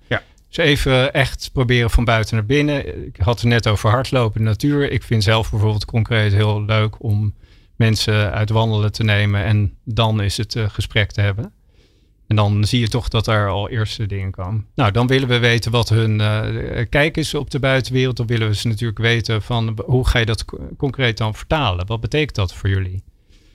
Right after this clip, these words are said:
Speaker 2: Nou, en dat, eh, dat we gaan proberen we dan ook als eerste stappen te nemen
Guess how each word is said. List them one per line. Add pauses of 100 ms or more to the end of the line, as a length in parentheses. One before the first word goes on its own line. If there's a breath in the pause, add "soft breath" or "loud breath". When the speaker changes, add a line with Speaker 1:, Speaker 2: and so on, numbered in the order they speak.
(240 soft breath)
Speaker 2:
Nou, (200)
en
dat,
eh, (180)
dat
we
gaan
proberen
we
dan
ook
als
eerste
stappen
te
nemen